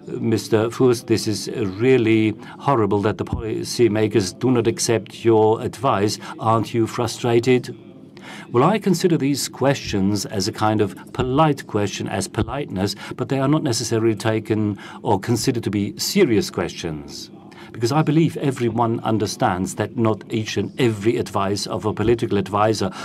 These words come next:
although it might be an excellent scientist, has to be put into practice right away, because there might be reasons for handling things in a different manner.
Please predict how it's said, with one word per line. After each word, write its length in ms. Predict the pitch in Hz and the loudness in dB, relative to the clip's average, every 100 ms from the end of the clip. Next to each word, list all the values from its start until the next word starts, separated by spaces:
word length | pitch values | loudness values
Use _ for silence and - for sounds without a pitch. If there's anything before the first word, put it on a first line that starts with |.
| - | -6
although 320 | 123 101 113 110 | 0 2 4 4
it 100 | 113 | 4
might 240 | 107 98 | 2 2
be 100 | 107 | 0
an 120 | 101 | 0
excellent 420 | 104 - 113 104 | 0 0 0 0
scientist, 460 | 95 113 104 101 95 | 0 0 0 -2 -2
has 200 | 101 95 | -2 -2
to 80 | 107 | -2
be 120 | 110 | -2
put 200 | 123 120 | 0 0
into 160 | 110 107 | 0 -2
practice 380 | 107 98 110 | -4 -4 -4
right 260 | 95 101 95 | 0 0 0
away, 360 | 113 180 104 113 - | 0 2 2 0 -6
because 180 | - 131 | -4 0
there 120 | 160 | 4
might 200 | 147 104 | 4 2
be 80 | 107 | 2
reasons 540 | 113 180 175 165 101 87 | 2 2 2 2 0 0
for 140 | 127 | 0
handling 280 | 107 113 127 | 2 0 0
things 300 | - 104 101 | 0 0 2
in 80 | 113 | 0
a 60 | |
different 340 | 98 95 110 123 | 0 -2 -2 2
manner. 320 | 151 95 | 2 2